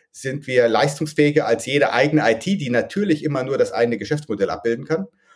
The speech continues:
Ähm, oder auch ein Softwareanbieter, der ja Eigeninteressen hat in der Frage der Vermarktung seiner, seiner Software.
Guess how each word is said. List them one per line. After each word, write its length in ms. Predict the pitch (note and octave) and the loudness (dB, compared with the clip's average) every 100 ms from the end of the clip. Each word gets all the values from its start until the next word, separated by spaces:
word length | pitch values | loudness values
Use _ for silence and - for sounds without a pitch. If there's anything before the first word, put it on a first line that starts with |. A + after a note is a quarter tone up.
| _ _ _ _ _ | _ _ _ _ _
Ähm, 460 | B2 A#2 A2 A2+ - | 4 4 2 -4 0
oder 300 | D3+ D#3 B2+ | 4 4 4
auch 140 | C#3+ | 2
ein 200 | C3 C3 | 2 -2
Softwareanbieter, 960 | B2 - D3 - B2+ A#2+ D3+ C#3 C3 B2+ | -2 0 0 2 2 2 0 -4 0 2
der 560 | B2 A#2+ A#2+ A#2+ B2 G#2 | 2 4 4 4 2 2
ja 200 | A#2 - | 0 0
Eigeninteressen 840 | A#2 C#3+ D3 A#2+ A#2 A#2 A#2 A#2 | 0 0 2 0 0 0 0 -2
hat 180 | A#2 A#2+ | -2 -2
in 140 | A2+ A2 | -2 0
der 160 | G#2+ | 0
Frage 280 | - G2+ A#2 | 0 2 4
der 120 | A2+ | 4
Vermarktung 580 | - G#2 G#2 A#2 A#2+ A2 | 0 -2 0 0 -2 -2
seiner, 600 | G2+ G#2+ A2+ A2+ A2 G#2+ | 0 2 2 2 2 0
seiner 340 | G2+ G#2 G#2+ G#2+ | -2 -2 -2 -2
Software. 400 | - - D#2+ | -4 -4 -6